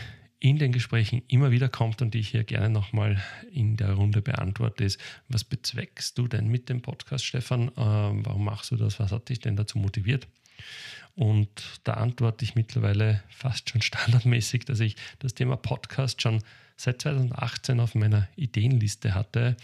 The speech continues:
und dann hat einfach noch das richtige Thema kommen müssen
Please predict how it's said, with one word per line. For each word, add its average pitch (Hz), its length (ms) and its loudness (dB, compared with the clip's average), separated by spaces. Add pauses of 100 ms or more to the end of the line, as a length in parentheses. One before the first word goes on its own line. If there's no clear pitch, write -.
(380)
und 110 260 0
dann 101 160 0
hat 123 140 0
einfach 101 520 -4
noch 107 240 0
das - 360 -2 (100)
richtige 101 540 2
Thema 110 260 2
kommen 92 340 0
müssen 104 440 0